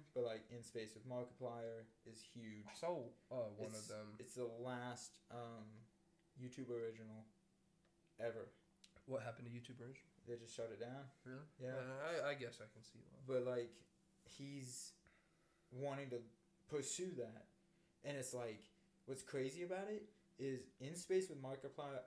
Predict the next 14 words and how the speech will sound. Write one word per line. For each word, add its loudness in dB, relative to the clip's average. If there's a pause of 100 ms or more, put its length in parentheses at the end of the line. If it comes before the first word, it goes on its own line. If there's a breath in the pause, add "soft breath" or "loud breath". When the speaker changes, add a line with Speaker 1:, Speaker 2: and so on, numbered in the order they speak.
(120)
Speaker 1:
as -2
a 2 (120)
whole 6
is 0
six 2
hours 2
of -8
footage. -6 (1120)
That 6
is 0 (160)
three 2
movies. -8 (1000)
Speaker 2:
Yeah, -2
that -6